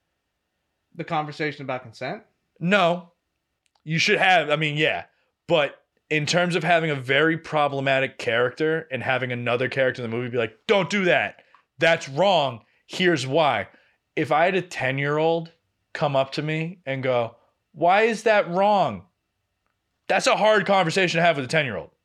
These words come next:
Speaker 1: I know it's an important conversation.
Speaker 2: It is, but Kyle.
Speaker 1: That's not for one, for Warner Brothers to push
Speaker 2: That's what I'm,
Speaker 1: on
Speaker 2: that's what I'm
Speaker 1: the
Speaker 2: saying.
Speaker 1: parents.
Speaker 2: I'm not saying
Speaker 1: Yeah.
Speaker 2: it's not a conversation to have. It is. Of course you should. You should have those conversations with your kids. They should know what's wrong about doing shit like that.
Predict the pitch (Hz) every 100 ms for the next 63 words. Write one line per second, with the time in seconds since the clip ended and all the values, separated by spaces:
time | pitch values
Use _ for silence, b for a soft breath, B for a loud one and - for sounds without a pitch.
0 | _ _ _ - 381 220 - 165 139 160
1 | 220 143 120 117 - 113 104 247 339 202
2 | 139 190 180 _ _ _ - 247 214 -
3 | - 226 247 277 269 214 214 208 190 208
4 | 202 196 208 185 160 185 190 180 180 175
5 | 170 - 175 170 - 202 156 208 190 202
6 | 180 156 156 190 185 190 170 180 139 175
7 | 156 113 - 175 220 254 233 220 214 190
8 | 185 170 170 147 160 143 131 139 113 -
9 | 147 147 104 110 - 170 143 127 - 139
10 | 117 - 127 143 131 127 139 117 135 120
11 | 123 120 110 123 123 113 110 135 135 147
12 | 135 139 - 113 131 131 127 120 113 -
13 | 127 117 98 120 104 104 90 95 -